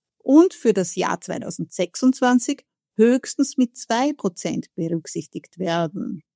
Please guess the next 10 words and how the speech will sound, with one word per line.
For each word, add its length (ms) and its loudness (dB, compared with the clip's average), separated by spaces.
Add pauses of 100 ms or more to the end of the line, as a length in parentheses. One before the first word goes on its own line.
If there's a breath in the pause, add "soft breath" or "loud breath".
(720)
Das 320 2
wird 340 0
öffentlich 680 2
auch 140 -2
so 180 -2
kommuniziert, 1040 2 (200)
dass 220 -14 (120)
Richtwerte, 1080 0 (260)
Kategoriebeträge 1400 0 (380)
und 320 4